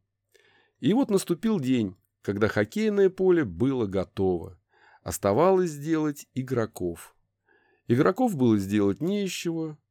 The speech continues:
Вот-вот наступит рассвет. И хотя мы были заняты подготовкой к первой большой экспедиции, хоккейный азарт не ослабевал.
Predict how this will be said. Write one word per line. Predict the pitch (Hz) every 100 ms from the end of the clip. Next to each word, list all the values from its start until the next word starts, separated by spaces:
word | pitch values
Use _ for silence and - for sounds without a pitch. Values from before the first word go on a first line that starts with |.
| _ _
Вот-вот | 98 101 - 92 165 185 -
наступит | 92 92 - 101 101 98
рассвет. | 101 - 98 87 - _ - _ -
И |
хотя | 98 110 160 139
мы | 123
были | 127 123 127
заняты | 101 123 127 -
подготовкой | 82 92 104 - 135 - 92
к | -
первой | - 135 117 95
большой | 95 98 120 98
экспедиции, | - 95 90 143 175 - 85 82 _ _ _
хоккейный | - 95 90 107 120 151 147
азарт | 139 139 - -
не | 92
ослабевал. | 95 95 - 104 107 95 87 82 82